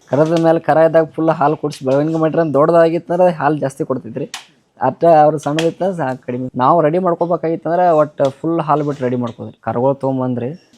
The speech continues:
ಮತ್ತ್ ಇನ್ನೊಂದ್ ಏನ್ರಿ, ಎಮ್ಮಿ ಹಿಂಡುವಾಗಟ್ಟ ಮುಸುರಿ ಹಾಕ್ಬೇಕ, ಅವ್ಕ್ ಹಿಂಡುವಾಗಟ್ಟ ಫುಡ್ ಕೊಡ್ತಾರಲ್ಲ, ಅವ್ ಮುಂದಿನ ಸಲ ಹಾಲ್ ಹೆಚ್ಚ್ ಹಿಂಡಂಗಿಲ್ಲ. ಗಬ್ ಇದ್ದಾಗಾರು, ಪ್ರೆಗ್ನೆಂಟ್ ಇದ್ದಾಗಾರು ಪೂರಾ ಅವಕ್ಕ ಒಂದ್ ಎರಡ್ ಎರಡ್ ಕಿಲೋರು ಬೇಕ್ರಿ. ಹಾ, ಹಿಂಡಿ ಬೇಕ್ರಿ. ಅಂದ್ರ ಮೂರ್ ತಿಂಗಳ, ನಾಲ್ಕ್ ತಿಂಗಳ ಟೈಮ್ ಇರ್ತೈತ್ರಿ ಅವಕ್ಕ ರೆಡಿ ಆಗಕ್ ಹೊಳ್ರಿ.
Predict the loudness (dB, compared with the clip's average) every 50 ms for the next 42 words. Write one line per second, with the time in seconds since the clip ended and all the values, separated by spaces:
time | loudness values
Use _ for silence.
0 | -4 -4 -4 -2 -2 -2 0 0 0 0 0 0 0 0 0 0 0 0 0 -2
1 | -4 -4 -4 -4 -2 2 4 4 4 2 0 -2 -2 -2 -2 -2 -6 -6 -6 -6
2 | -6 -6 -8 -8 -6 -8 -8 -6 -2 -2 0 2 2 2 0 0 -4 _ _ -20
3 | -20 _ _ -6 -6 -4 -4 -4 -2 2 2 2 4 2 0 0 0 0 0 0
4 | -2 -6 -8 -4 -4 -4 -4 0 -2 -2 0 0 -2 -4 -4 -6 _ -2 0 0
5 | 2 2 0 0 -2 -2 -2 -2 -2 -2 0 0 -2 -2 -2 -6 -8 -8 -10 -8
6 | -8 -8 -8 -10 -14 -12 -2 0 0 0 2 -2 -4 0 2 2 4 4 4 4
7 | 2 0 0 -2 -2 0 0 -2 -2 -4 -4 0 0 0 2 2 -2 -2 -4 _
8 | _ -4 -2 2 4 4 4 2 2 0 0 0 0 0 -2 -6 _ _ -2 0
9 | 4 4 4 4 4 2 0 0 -2 -2 0 0 0 2 0 -2 -4 -4 -10 -16
10 | -20 _ -12 -6 -2 -2 -2 -2 -2 -2 -2 0 0 0 -2 -4 -10 -10 _ _
11 | _ -20 -8 -6 -2 0 0 2 2 0 2 0 0 0 0 -2 0 2 4 4
12 | 4 4 2 0 -2 -2 -6 -4 -4 -2 0 0 0 0 0 -2 -2 -4 -4 -2
13 | -4 -4 -4 -6 -12 -18 _ _ _ _ _ -16 -6 -4 0 2 2 2 2 2
14 | -2 -4 -6 -6 -4 -4 -6 -8 -14 _